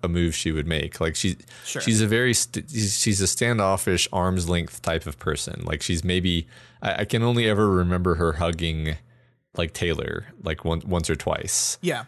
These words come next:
Speaker 2: yeah.
Speaker 1: And that's, like, her closest person.
Speaker 2: <laughs> Right.
Speaker 1: And, and so it, it just, it feels genuine and heartfelt, and it feels like she's,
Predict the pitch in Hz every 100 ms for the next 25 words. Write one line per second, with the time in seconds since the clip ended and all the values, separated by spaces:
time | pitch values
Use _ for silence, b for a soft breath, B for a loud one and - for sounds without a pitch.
0 | _ - 107 87 87 - 85 - 85 -
1 | 80 - 76 - - - - 80 - 85
2 | 90 - - - 127 117 - _ _ _
3 | 101 90 87 85 85 92 87 - 87 82
4 | 78 - - - 95 - 107 98 101 101
5 | - 107 104 95 85 87 82 80 76 76
6 | 78 - 78 71 71 73 78 80 76 76
7 | 73 - 76 73